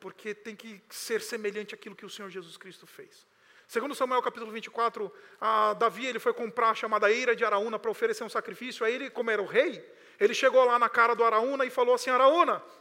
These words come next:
eu quero vir aqui comprar a tua terra pra oferecer um sacrifício ao Senhor." Aí o Araúna virou pra ele e falou: "Não, tá aqui, ó, a terra é tua, o, o, a lenha é tua, o, o, o boi tá aí, pode pegar, é tudo teu."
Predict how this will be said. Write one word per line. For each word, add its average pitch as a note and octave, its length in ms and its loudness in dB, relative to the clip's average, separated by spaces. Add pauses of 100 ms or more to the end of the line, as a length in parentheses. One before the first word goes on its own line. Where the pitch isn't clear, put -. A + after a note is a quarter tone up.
(580)
eu A#3 140 8
quero C#4+ 320 4
vir C4 180 -4
aqui D#4 320 -2
comprar D4 420 2
a C#4 40 2
tua C#4 160 -2
terra C4+ 360 2
pra C4+ 340 2 (220)
oferecer C#4 480 6
um D4 80 -2
sacrifício C#4 500 -2
ao C4+ 60 0
Senhor." A#3+ 400 -2 (240)
Aí A#3+ 100 8
o C4+ 60 10
Araúna D4+ 380 8
virou D4 220 2
pra D4 140 6
ele C#4+ 60 4
e C#4+ 40 -6
falou: C#4+ 140 0
"Não, E4 180 2
tá F#4 100 0
aqui, F4+ 540 0
ó, D4+ 140 8
a A#3 60 8
terra C4+ 320 4
é - 20 0
tua, E4+ 540 2 (240)
o, C#4 320 0
o, C4 60 2
a C#4 100 8
lenha C#4 260 6
é B3 60 0
tua, D#4 640 4 (180)
o, C4 80 -8
o, C#4 420 -6
o B3 40 -8
boi D4+ 280 6
tá D#4+ 140 4
aí, F#4+ 680 4
pode F4 240 8
pegar, E4 380 6
é - 40 0
tudo G4+ 260 2
teu." E4+ 420 4